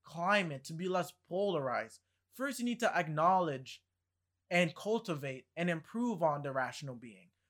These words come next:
What is a rational being? Again, like I've said again, it is the ability to question your animalistic instincts and to improve on that animalistic. That's what cr-, makes you a human. That's what makes you an individual. And the fact that we are able to will something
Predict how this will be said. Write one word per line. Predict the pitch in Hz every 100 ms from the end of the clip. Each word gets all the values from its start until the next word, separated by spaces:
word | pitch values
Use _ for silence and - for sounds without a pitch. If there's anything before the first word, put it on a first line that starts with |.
| _
What | 180 208
is | 208
a | 170
rational | 139 127 135
being? | 135 139 139 147
Again, | 147 165 143
like | 135
I've | 143
said | - 156 143
again, | 143 165 170 170 _ _
it | 175 160
is | 151
the | 147
ability | 135 175 202 185 175
to | 170
question | _ 196 208 - 156
your | 139
animalistic | 135 147 135 135 135 135 147
instincts | 135 143 135 _ _
and | 165 160
to | 196
improve | 196 - - 220 185
on | 135 139
that | 120 131
animalistic. | 127 123 120 117 127 - _ -
That's | 180 190
what | 185 175
cr-, | - 170
makes | 165 165 -
you | 156
a | 143
human. | 131 180 170 127 _ _ -
That's | 156 180
what | 196 170
makes | 170 -
you | 170
an | 143
individual. | 156 147 139 165 185 165 117 - _ -
And | 160
the | 160
fact | - 214 214
that | 165
we | 165
are | 156 151
able | 185 185 175
to | 175 147 - _ -
will | 143 165 269 302 214
something | 147 208 175 - 156 151